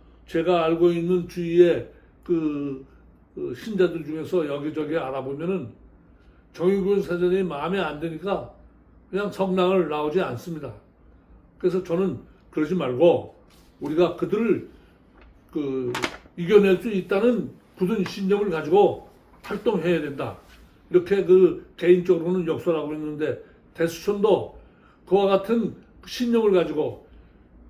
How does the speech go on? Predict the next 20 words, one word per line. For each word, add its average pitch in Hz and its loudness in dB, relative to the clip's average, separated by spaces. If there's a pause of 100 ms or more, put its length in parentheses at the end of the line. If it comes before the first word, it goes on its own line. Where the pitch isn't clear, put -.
즉 180 4 (1300)
자유, 165 0 (140)
저, 139 -6
정의구현 185 6
세대단을 180 0 (1900)
이겨낼 220 4
수 220 -4
있고 175 -2
그들이 226 -4
잘못한 202 -4
것이 202 -2 (160)
세상의 202 0
신자들에게 190 6 (140)
의해서 190 4
증명될 196 0
수 226 -10
있는까지 202 -2 (260)
우리가 170 0
싸워야 185 4
되겠다. 143 -4